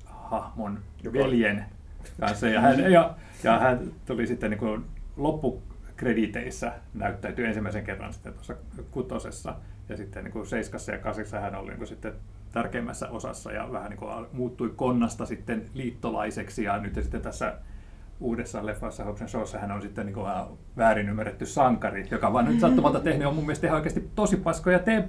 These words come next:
Speaker 1: tekoja. Mut tota, pakkohan tietysti oli vähän niinku kaveria kirjoittaa uusiksi, jos hänen varansa ruvetaan rakentamaan sitten uutta franchisea.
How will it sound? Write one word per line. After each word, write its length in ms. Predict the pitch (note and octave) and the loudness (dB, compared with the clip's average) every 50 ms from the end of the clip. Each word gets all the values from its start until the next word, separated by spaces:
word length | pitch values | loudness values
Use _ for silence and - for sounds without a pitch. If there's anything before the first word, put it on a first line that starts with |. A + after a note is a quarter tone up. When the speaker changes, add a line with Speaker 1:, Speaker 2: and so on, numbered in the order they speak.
| - - | 0 2
Speaker 1:
tekoja. 460 | G#3 G#3 G#3 - A#2 G2 G2 G#2+ - - - - - - - - - - - - - - | 2 2 4 2 0 0 0 -4 -6 -8 -14 -16 -16 -14 -14 -14 -14 -14 -14 -14 -14 -8
Mut 240 | - C#3 A#2+ A2+ - | -4 -4 -4 -4 -6
tota, 380 | - A#2+ - - A#2+ A#2 C3 C3+ C3 - - - - - - - - - - - - - - - - - - - - - | -8 -8 2 4 4 4 4 0 -4 -10 -12 -14 -14 -16 -16 -16 -16 -18 -16 -16 -16 -16 -16 -16 -16 -16 -16 -16 -4 0
pakkohan 280 | - - - B2+ A#2+ | 0 0 2 2 0
tietysti 240 | A#2 A#2 A2 - - | 2 0 -2 -2 -4
oli 80 | B2+ A2+ | -4 -2
vähän 120 | A#2+ - A#2 A#2 | 0 0 0 0
niinku 200 | C3 B2 B2 B2 - - - - - - - - - - - - - - - - - | -2 -4 -6 -6 -8 -14 -18 -20 -20 -20 -20 -18 -18 -18 -18 -20 -20 -18 -18 -6 -2
kaveria 280 | - A2+ A#2+ B2 A2+ | 0 0 2 2 0
kirjoittaa 340 | - - A#2+ A#2 - - C3 | 0 0 -2 -2 -2 -2 -2
uusiksi, 360 | C3+ B2+ A#2 - G2+ - - | 0 0 0 -2 -4 -8 -8
jos 220 | G#2+ - - - - - - | -10 -10 -10 -14 -16 -14 -10
hänen 180 | - A2+ G2+ G2+ | -8 -6 -4 -2
varansa 320 | G2+ G#2+ G#2+ G#2+ G#2+ - | -2 -2 -2 -2 -4 -6
ruvetaan 460 | G#2+ G#2+ G2+ G2 F#2+ - G#2 A2 A2 - - - - - - - - - - | -8 -8 -8 -8 -6 -6 -8 -8 -10 -12 -14 -16 -14 -14 -14 -16 -16 -14 -12
rakentamaan 460 | A2+ A2+ A2+ G2+ G#2+ G#2+ A2 A2 A2 | -10 -10 -8 -8 -8 -8 -8 -8 -10
sitten 200 | G#2+ - - C3+ | -10 -12 -10 -6
uutta 220 | B2+ A#2 G#2+ - | -6 -6 -6 -6
franchisea. 600 | - - - - - - - - - - - F3+ | -10 -10 -10 -12 -10 -12 -12 -14 -12 -12 -12 -12